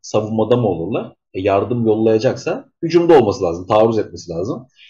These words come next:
E, zaten bak yukarıdaki gene Kafkas cephesi benim açtım, yani benim taarruz ettiğim olduğu için Ondan kaynaklı soru her türlü bak çıkıyor burada. Cevap yani her türlü Edirne.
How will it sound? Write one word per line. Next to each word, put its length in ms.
E, 100
zaten 340
bak 140
yukarıdaki 420
gene 220
Kafkas 420
cephesi 480
benim 640
açtım, 380
yani 200
benim 260
taarruz 380
ettiğim 300
olduğu 320
için 280
Ondan 240
kaynaklı 340
soru 200
her 240
türlü 160
bak 180
çıkıyor 300
burada. 380
Cevap 320
yani 180
her 240
türlü 400
Edirne. 360